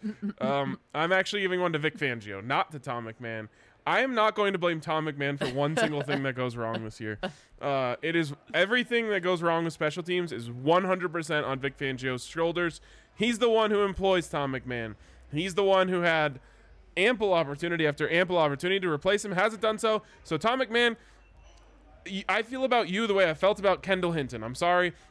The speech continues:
Speaker 2: but you're in over your head. It's not your fault. You were put in a terrible situation. They somehow keep paying you. I don't blame you for taking the paychecks, but this is on Vic Fangio.
Speaker 1: Man, and, uh, Vic is, is making it known how displeased he is. I mean, we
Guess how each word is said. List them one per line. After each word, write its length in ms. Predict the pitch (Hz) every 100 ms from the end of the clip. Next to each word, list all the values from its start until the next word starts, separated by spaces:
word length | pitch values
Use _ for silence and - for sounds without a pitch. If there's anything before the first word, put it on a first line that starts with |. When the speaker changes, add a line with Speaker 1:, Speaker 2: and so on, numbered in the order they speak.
| -
Speaker 2:
but 360 | 139 156 - - - _ - - - - - -
you're 160 | 160
in 80 | 214
over 160 | 247 240
your 120 | 233
head. 140 | 254
It's 120 | 180 180
not 140 | 226
your 100 | 208
fault. 300 | - 254 185
You 80 | 170
were 80 | 190
put 140 | 240
in 80 | 214
a 60 | 208
terrible 320 | 220 208 196
situation. 560 | 202 180 196 202 160 120
They 120 | 170
somehow 320 | 180 220 220
keep 240 | 202 208 -
paying 320 | 202 214 220
you. 120 | 220
I 100 | 156
don't 180 | 160 165
blame 200 | 175 175
you 60 |
for 120 | 165 160
taking 240 | 180 160
the 60 | 143
paychecks, 560 | 202 208 214 190 - - - - - -
but 200 | 180 -
this 340 | 180 180 214
is 100 | 202
on 220 | 185 175
Vic 160 | 156 151
Fangio. 380 | 131 110 101 87
Speaker 1:
Man, 720 | 123 131 135 139 135 131 120
and, 540 | 127 139 139 139 139 143
uh, 120 | 143 131
Vic 400 | 123 165 214 185
is, 300 | 180 165 139
is 280 | 147 170 151
making 280 | 170 175
it 120 | 180 165
known 240 | 165 175
how 260 | 165 160 175
displeased 800 | 139 175 202 - 247 277 240 180
he 160 | 196
is. 240 | 180 139 127
I 120 | 156
mean, 200 | 180 165
we 180 | 220